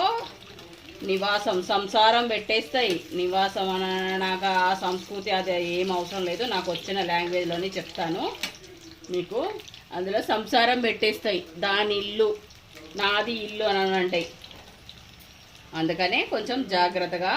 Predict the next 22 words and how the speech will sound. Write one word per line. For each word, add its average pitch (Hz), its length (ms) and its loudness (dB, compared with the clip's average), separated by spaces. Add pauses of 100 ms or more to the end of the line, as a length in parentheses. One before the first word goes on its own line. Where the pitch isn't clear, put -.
(240)
ఉండండి. 185 480 -2 (640)
ఏ, 180 40 0 (300)
ఏ - 20 2 (160)
పని 190 240 2
చేసినా 180 280 0 (120)
కూడా 196 160 4 (180)
దైవ 185 200 2 (120)
కా-, 185 300 0
దైవాన్ని 190 480 2
ముందు 175 260 -4
పెట్టుకొని 180 580 -4 (640)
దైవనామస్మరణ 180 920 0 (100)
చేసుకుంటా, 185 480 -4 (120)
మీ 247 80 0 (160)
ఇంటి 185 220 0 (100)
దేవుణ్ణి, 175 400 -2 (120)
కుల 185 140 -2 (140)
దైవాన్ని, 175 600 -2 (640)
వీటిని 175 600 -2
అందరినీ 180 380 0 (100)
మర్చిపోకుండా 175 800 -2 (840)
ప్రతి 190 300 -4